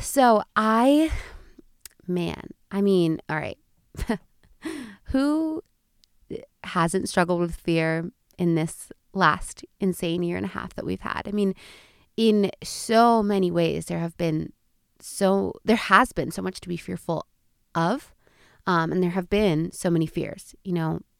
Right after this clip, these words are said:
just surrounding us all. And in, I can't even begin to even comprehend half the fears that could have been conjured up during this time. And so much of the fear that we have felt in the last year and a half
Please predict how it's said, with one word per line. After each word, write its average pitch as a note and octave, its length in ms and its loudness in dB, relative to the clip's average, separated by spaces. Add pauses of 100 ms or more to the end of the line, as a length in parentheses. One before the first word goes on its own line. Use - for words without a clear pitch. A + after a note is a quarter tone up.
(120)
just - 400 -6 (120)
surrounding E3 580 2
us E3+ 140 -4
all. - 280 -6 (360)
And F3 220 2
in, E3+ 360 0 (360)
I F#3 120 -2
can't G3+ 260 2
even F3 340 2 (360)
begin F#3+ 600 2 (120)
to G3+ 260 -2
even F#3 320 0 (160)
comprehend B3 600 0
half F3 180 0
the F3 80 -8
fears D#3+ 320 -6
that - 200 -4 (380)
could G#3 100 2
have F#3 80 0
been F3 140 0
conjured E3+ 380 -2
up - 280 -6
during D#3+ 280 2
this E3 160 -2
time. G3 420 -8 (260)
And A3 160 4
so C#4+ 640 2 (220)
much F#3+ 600 -4 (280)
of F#3+ 300 0 (100)
the F3+ 140 -10
fear G3+ 560 -2 (360)
that F3+ 100 -2
we F#3 80 6
have F3 100 2
felt G3+ 400 0
in A3+ 200 -2
the A#3 40 -2
last A#3+ 300 -6
year B3+ 80 -2
and C4 80 0
a B3 40 0
half B3+ 220 -4